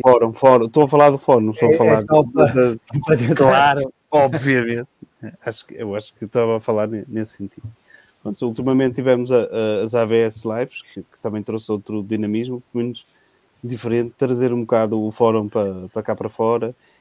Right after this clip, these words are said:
Speaker 1: e trazer também o Vitória um bocadinho para dentro do fórum, eh, permitir a-, algumas discussões, tentar procurar discutir o Vitória,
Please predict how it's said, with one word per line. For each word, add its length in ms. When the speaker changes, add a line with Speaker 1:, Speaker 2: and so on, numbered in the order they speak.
Speaker 1:
e 100
trazer 300
também 300
o 40
Vitória 280
um 80
bocadinho 540
para 100
dentro 300
do 140
fórum, 380
eh, 160
permitir 540
a-, 200
algumas 460
discussões, 920
tentar 420
procurar 520
discutir 580
o 300
Vitória, 560